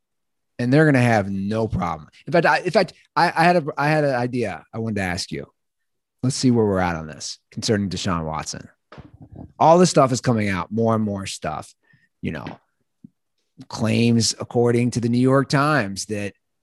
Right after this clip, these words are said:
the team knew about it. The team was allowing him to use their N D As, their facilities, setting up hotels. They knew. All these things are coming out. More and more women are coming out,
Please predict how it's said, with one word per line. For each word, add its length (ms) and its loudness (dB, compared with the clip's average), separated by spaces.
the 100 0
team 420 2
knew 200 6
about 360 2
it. 180 -8
The 60 -10
team 440 2
was 140 4
allowing 720 2
him 360 0
to 140 -10
use 300 2
their 220 -2
N 160 -2
D 260 0
As, 560 -4
their 160 -8
facilities, 1080 0
setting 440 6
up 260 6
hotels. 760 4
They 160 -2
knew. 600 0
All 200 8
these 240 4
things 260 0
are 80 -2
coming 380 -2
out. 220 -8
More 240 2
and 80 0
more 280 0
women 500 -4
are 160 -4
coming 360 0
out, 300 -8